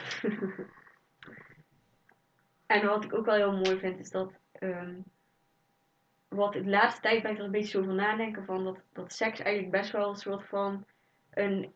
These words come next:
verdieping is of een inzooming op je normale leven of zo. Of in ieder geval, ik heb toen, ik heb wel gemerkt dat als je zelf,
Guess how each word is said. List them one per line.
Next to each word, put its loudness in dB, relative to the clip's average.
verdieping 0
is 2
of -4
een -2
inzooming 0
op -2
je 2
normale 0
leven -2
of -6
zo. -4
Of -6
in 0
ieder 2
geval, 4
ik -2
heb 0
toen, -4
ik -12
heb 0
wel 4
gemerkt 2
dat -2
als 0
je 2
zelf, 4